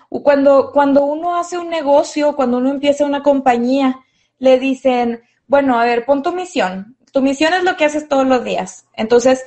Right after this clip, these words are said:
¿qué es lo que yo hago todos los días? Todos los días yo ayudo a los clientes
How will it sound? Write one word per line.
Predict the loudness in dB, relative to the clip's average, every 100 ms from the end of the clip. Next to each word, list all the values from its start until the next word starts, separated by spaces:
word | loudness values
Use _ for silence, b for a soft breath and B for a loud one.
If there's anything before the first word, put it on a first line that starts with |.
| B B 0
¿qué | 0
es |
lo | 2 -2
que | 0
yo | 2
hago | 2 2 2
todos | 2
los | 2 0
días? | 0 -2 -2
Todos | -4 -2
los | -2 -4
días | -2 0 2
yo |
ayudo | 0 0 0 2 2 2 0
a |
los | 0 -2 -6
clientes | -4 -4 -2 -2 -4 -6